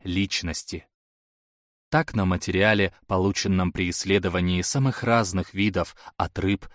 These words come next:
до птиц и млекопитающих, можно видеть, что одни особи в группе чаще, чем другие, приближаются к необычным и потенциально опасным предметам, а другие могут быть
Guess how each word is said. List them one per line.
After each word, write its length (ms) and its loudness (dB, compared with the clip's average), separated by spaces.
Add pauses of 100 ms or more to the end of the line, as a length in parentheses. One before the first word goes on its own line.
до 200 2
птиц 560 -6
и 80 2
млекопитающих, 1080 0 (260)
можно 460 0
видеть, 360 -2 (120)
что 260 -2
одни 460 2
особи 380 0
в 100 -8
группе 340 -2
чаще, 460 -2
чем 240 -4
другие, 480 -2 (240)
приближаются 720 0
к 120 -8
необычным 720 0 (200)
и 100 -4
потенциально 760 4
опасным 640 0
предметам, 640 0 (360)
а 120 0
другие 580 0 (200)
могут 380 2
быть 320 0